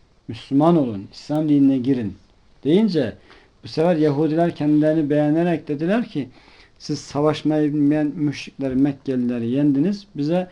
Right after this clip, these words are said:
caka satıyorsunuz." Halbuki biz savaşmayı onlardan daha iyi biliriz. Ve siz eğer olur ha kafanıza böyle bir fikir gelmesin, siz bizimle savaşmaya düşünürseniz biz onlar gibi olmayız.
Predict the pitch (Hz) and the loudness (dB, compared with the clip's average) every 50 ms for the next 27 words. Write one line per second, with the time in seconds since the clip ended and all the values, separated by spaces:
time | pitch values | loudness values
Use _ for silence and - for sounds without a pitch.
0 | - _ _ - 175 165 170 185 175 - - 120 113 - 120 107 98 - - 104 | -14 _ _ -4 -4 -2 -2 -2 -4 -4 -6 -10 -10 -10 -10 -10 -10 -10 -10 -12
1 | 101 104 - 110 131 147 160 170 165 - 180 156 151 - - _ _ _ _ 139 | -12 -10 -8 -4 -2 -2 -2 -2 -2 0 -2 -2 -2 -4 -14 _ _ _ _ -8
2 | 131 - - - 127 139 143 131 - 143 143 143 143 143 143 143 143 151 143 139 | -8 -8 -8 -6 -4 -4 -4 -4 -4 -4 -2 0 2 2 2 2 2 2 2 2
3 | 131 135 143 165 185 185 170 147 120 110 95 92 90 87 - - _ _ _ _ | 2 2 2 4 4 4 4 2 2 0 -6 -8 -12 -16 -18 -20 _ _ _ _
4 | _ _ - 135 123 - - 156 151 151 135 139 135 139 143 143 135 - - - | _ _ -6 -6 -6 -4 -2 -2 -2 -2 -4 -4 -2 0 0 0 0 -2 -8 -16
5 | _ - _ _ - - 127 147 175 208 202 180 160 139 - - - _ _ - | _ -20 _ _ -10 -4 0 2 4 6 6 6 4 2 0 -6 -16 _ _ -14
6 | - 131 110 147 147 147 143 127 139 143 143 143 156 147 135 139 143 139 143 139 | -14 -10 -6 -4 -2 -2 -2 -2 -2 -2 -2 -4 -4 -4 -4 -2 0 0 -2 -2
7 | 139 - - - 143 147 175 202 226 202 - - 151 123 - - - - - _ | -4 -8 -12 -8 -2 0 0 0 0 0 -2 -2 -4 -6 -6 -6 -14 -20 -20 _
8 | _ _ - - 131 135 127 131 143 151 151 143 135 - 135 139 143 113 - - | _ _ -16 -10 -8 -6 -4 -2 0 2 2 0 0 -2 -2 -2 -2 -2 -2 -4
9 | 143 143 139 131 131 - - 208 220 - 190 175 170 160 139 139 143 147 147 147 | -2 -2 -2 -4 -6 -6 -4 -4 -4 -2 -2 -2 -2 -2 -2 -2 0 2 2 2
10 | 156 165 180 208 226 220 208 202 190 160 123 98 - - | 2 2 0 2 2 4 4 4 4 4 2 0 -4 -12